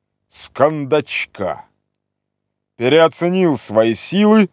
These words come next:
и решил самостоятельно спустить яхту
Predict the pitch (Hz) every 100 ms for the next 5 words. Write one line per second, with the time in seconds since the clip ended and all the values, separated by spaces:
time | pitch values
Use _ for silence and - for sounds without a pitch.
0 | _ _ _ _ _ 110 139 175 - 180
1 | 196 160 - 160 175 170 - - 135 165
2 | 180 151 117 104 110 113 110 - - 139
3 | - - 120 - - 82 175 170 _ -
4 | 156